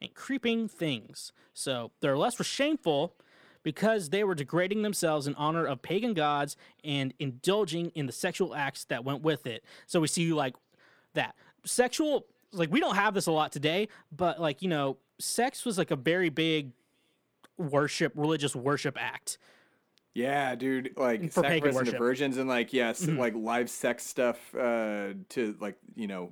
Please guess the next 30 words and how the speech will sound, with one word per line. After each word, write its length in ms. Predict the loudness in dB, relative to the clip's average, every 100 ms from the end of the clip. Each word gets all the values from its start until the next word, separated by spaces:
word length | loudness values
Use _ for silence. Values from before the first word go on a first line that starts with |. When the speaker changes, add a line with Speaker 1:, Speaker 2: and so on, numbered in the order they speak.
| -12
Speaker 2:
Beelzebub 640 | -10 -8 -8 -8 -8 -8
or 80 | -10
whoever. 480 | -10 -10 -10 -10 -2
Speaker 1:
And 140 | 0 2
so 200 | 2 2
it 120 | 0
could, 240 | -2 -4 -4
it 120 | -2
could 160 | 0
relate 300 | 2 2 0
to 220 | 0 0 2
men 220 | 0 2
having 220 | 2 0
sex 220 | 0 -2
with 100 | -2
men, 300 | 0 2 2
but 240 | 2 0 -2 -16 _ _ -20 _
men 180 | -2 2
having 160 | 2 2
sex 160 | 0
with 100 | 0
men, 280 | 2 2 4
that 100 | 2
would 100 | 2
have 60 | 0
been 140 | 0
in 60 | -2
the 80 |
context 640 | 0 0 0 0 -2 -4 -4
of 500 | 0 2 2 -2 -6